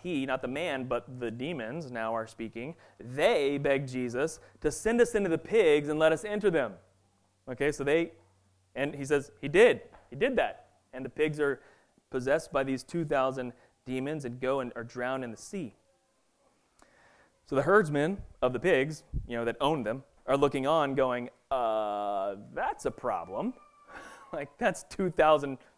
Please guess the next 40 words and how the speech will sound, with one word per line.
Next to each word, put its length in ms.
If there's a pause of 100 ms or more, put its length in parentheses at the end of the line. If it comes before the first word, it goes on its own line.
(200)
pigs 340
we 100
were 80
gonna 180
eat 160
off 200
of 160
for 80
a 60
while. 260 (400)
So 100
they 120
go 160
to 60
the 80
city 280
and 100
call 220
people 260
out 220
and, 260
and 200
show 340
them 300
what 140
had 80
happened. 440 (220)
And 100
now 180
they 880 (220)
are 120
begging 760
Jesus, 500
the 140
word 240
is 180
throughout 380
this, 200
begging 600
him 360